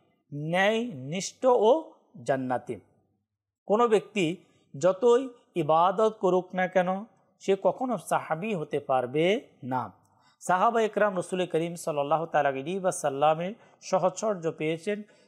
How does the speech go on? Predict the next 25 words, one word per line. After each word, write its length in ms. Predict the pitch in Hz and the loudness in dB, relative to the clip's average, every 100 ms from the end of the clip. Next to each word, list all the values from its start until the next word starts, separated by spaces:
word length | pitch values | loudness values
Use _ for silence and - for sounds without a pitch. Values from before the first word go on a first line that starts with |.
| _ _ | _ _
রসুল 340 | - 180 240 240 | -2 -2 0 0
করিম 440 | 190 185 233 247 - _ - | 2 2 0 -2 -8 _ -2
রউফুর 420 | 160 208 214 233 | 2 2 2 2
রহিম 360 | 208 - 220 269 | 2 2 -2 -4
সাল্লাল্লাহু 520 | - 190 170 180 190 | -2 0 2 2 2
তাআলা 240 | 190 170 | 2 0
আলাইহি 260 | 160 160 190 | 0 -2 -2
ওয়াসাল্লাম 560 | 175 165 156 143 165 185 | -2 0 -2 0 -2 -2
থেকে 360 | 180 165 160 156 | -8 -6 -6 -2
ইলম 280 | 226 226 156 _ - | -2 -2 -6 _ -4
ও 80 | |
আমল 420 | 175 165 208 233 208 | 0 2 2 2 2
অর্জন 360 | 165 135 139 | 0 0 -4
করেছেন, 460 | 123 131 117 123 95 _ _ - | -4 -6 -6 -8 -12 _ _ -8
হুজুর 180 | 170 | -6
সাল্লাল্লাহু 540 | 233 190 170 160 175 175 | -2 -2 0 0 0 0
তাআলা 240 | - 156 | 2 2
আলাইহি 260 | 147 143 165 | 2 -2 -2
ওয়াসাল্লামের 640 | 147 143 139 135 143 147 | -2 -2 -4 0 0 -2
প্রশিক্ষণ 600 | 143 160 - 220 - 156 | -6 -6 -6 -8 -6 -6
পেয়েছেন। 500 | 127 135 131 147 123 107 _ _ _ _ _ _ _ | -4 -4 -4 -4 -8 -10 _ _ _ _ _ _ _
তারা 260 | 165 175 202 | 0 2 2
তো 400 | 208 180 131 - | 2 2 2 -4
শুধু 320 | - 190 196 190 | -6 -2 0 0
মানুষ 520 | 156 160 214 220 | 2 2 2 0